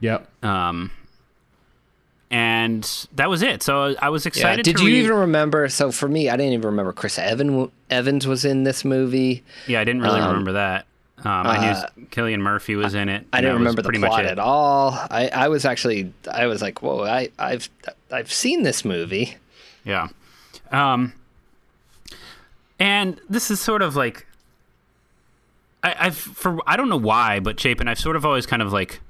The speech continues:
Speaker 2: y-, you've sort of been like my,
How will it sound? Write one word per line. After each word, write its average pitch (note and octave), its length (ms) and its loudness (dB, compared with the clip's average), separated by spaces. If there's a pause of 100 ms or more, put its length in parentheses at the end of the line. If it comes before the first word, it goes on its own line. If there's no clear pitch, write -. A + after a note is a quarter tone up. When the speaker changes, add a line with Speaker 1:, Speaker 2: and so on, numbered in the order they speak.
(320)
Speaker 2:
y-, - 60 -12 (1600)
you've A#2+ 120 -4
sort E3+ 160 2
of D#3 60 -2
been D#3 120 2
like C3+ 180 0
my, G#2 400 2